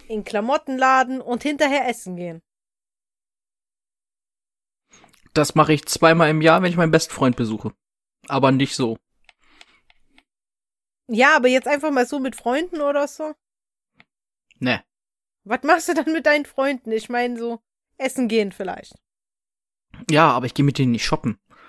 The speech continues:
Speaker 1: Warum
Speaker 2: Also
Speaker 1: nicht?
Speaker 2: die
Speaker 1: Ich
Speaker 2: können
Speaker 1: hab
Speaker 2: shoppen gehen, ja, aber ich gehe für mich dann nicht shoppen.
Speaker 1: Du wartest derweil im Restaurant.
Speaker 2: Ja, ich gehe halt schon mit, schon mit denen rein und so, aber
Speaker 1: <laughs> Aber drängelst dann so rum. Du bist von der Sorte, wo dann so sagt, „Können wir jetzt wieder gehen?“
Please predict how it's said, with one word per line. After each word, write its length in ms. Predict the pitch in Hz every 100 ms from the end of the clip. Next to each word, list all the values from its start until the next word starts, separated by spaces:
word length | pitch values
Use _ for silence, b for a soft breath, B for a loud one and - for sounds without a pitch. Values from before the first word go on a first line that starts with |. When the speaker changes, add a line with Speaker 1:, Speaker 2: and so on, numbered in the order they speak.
| b
Speaker 1:
Warum 240 | 185 - 381
Speaker 2:
Also 120 | 143 135
Speaker 1:
nicht? 60 |
Speaker 2:
die 40 | 185
Speaker 1:
Ich 60 |
Speaker 2:
können 140 | 196 165
Speaker 1:
hab 40 | -
Speaker 2:
shoppen 260 | 147 139
gehen, 180 | 139 131
ja, 160 | 156 151
aber 180 | 123 117
ich 120 | -
gehe 100 | 143
für 120 | 120
mich 180 | 170 -
dann 160 | 120
nicht 160 | 110 -
shoppen. 340 | - 101 110 - _ _ _ _
Speaker 1:
Du 140 | 220
wartest 340 | 226 254 262 254
derweil 260 | 233 240
im 120 | 240 220
Restaurant. 560 | 226 - 202 202 185 _ _ _ _ _ _ - _ _ _ _ - _ _ b b b -
Speaker 2:
Ja, 100 | 139
ich 120 | 151 -
gehe 160 | 139
halt 140 | 143 -
schon 180 | 160
mit, 140 | 160 127
schon 160 | 151
mit 120 | 139 127
denen 160 | 117
rein 280 | 117 156 208
und 100 | 143
so, 200 | 123 -
aber 400 | 120 120 113 - - _ _ -
Speaker 1:
<laughs> 680 | - - 302 - - 302 -
Aber 300 | 311 240 254
drängelst 500 | 254 277 285 254 254
dann 160 | 247
so 120 | 220 226
rum. 260 | 220 247 - B 320
Du 80 | 240
bist 180 | 269 -
von 160 | 262 240
der 160 | 262
Sorte, 340 | 262 269 247 240
wo 60 |
dann 200 | 240 233
so 80 | 226
sagt, 240 | 240 254 -
„Können 140 | 262
wir 60 | 247
jetzt 180 | 233 240
wieder 200 | 226 214
gehen?“ 360 | 226 240 240